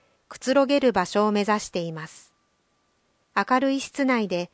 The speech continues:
数組の親子が丸くなっている様子の写真があります。泉町親子広場、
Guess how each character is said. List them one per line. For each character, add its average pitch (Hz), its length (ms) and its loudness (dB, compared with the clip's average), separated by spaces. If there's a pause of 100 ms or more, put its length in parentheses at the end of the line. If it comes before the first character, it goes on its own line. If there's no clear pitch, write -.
(180)
数 285 260 0
組 220 300 0
の 185 120 0
親 214 220 4
子 185 140 -2
が 170 320 -4
丸 202 240 0
く 269 120 0
な 254 120 4
っ 262 80 -6
て 240 140 0
い 208 100 4
る 175 100 0
様 180 200 4
子 - 140 -6
の 196 140 0
写 190 160 -6
真 202 240 -2
が 185 140 0
あ 185 80 -2
り 175 100 -6
ま 165 160 -8
す。 - 340 -18 (1800)
泉 269 440 0
町 269 360 2
親 233 260 2
子 277 140 2
広 240 340 2
場、 165 240 -4